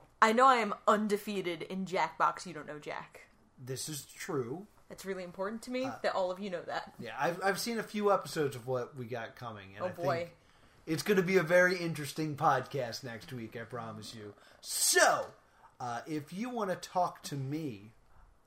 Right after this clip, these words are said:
Speaker 2: about You Don't Know Jack and things that Laura doesn't know about yet,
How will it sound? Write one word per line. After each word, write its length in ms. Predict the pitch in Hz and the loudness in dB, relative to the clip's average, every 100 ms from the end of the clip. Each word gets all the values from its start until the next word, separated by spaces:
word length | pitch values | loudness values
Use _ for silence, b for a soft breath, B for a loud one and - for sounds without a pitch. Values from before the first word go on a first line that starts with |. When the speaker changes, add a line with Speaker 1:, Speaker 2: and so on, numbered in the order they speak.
| _ _ _ _ _ _ _ _ | _ _ _ _ _ _ _ _
Speaker 2:
about 380 | 135 113 117 107 | -14 -8 -8 -8
You 120 | 127 | -10
Don't 160 | 120 107 | -10 -12
Know 120 | 113 | -14
Jack 580 | 101 117 107 101 - - _ _ _ - | -14 -12 -12 -12 -16 -20 _ _ _ -20
and 220 | 107 98 104 _ | -18 -18 -20 _
things 300 | 131 117 107 | -10 -10 -10
that 180 | 110 107 | -12 -12
Laura 320 | 110 110 107 | -10 -8 -8
doesn't 300 | 104 104 104 | -10 -14 -14
know 220 | 110 110 101 | -12 -10 -10
about 220 | 101 98 104 | -14 -16 -16
yet, 220 | 98 90 | -18 -18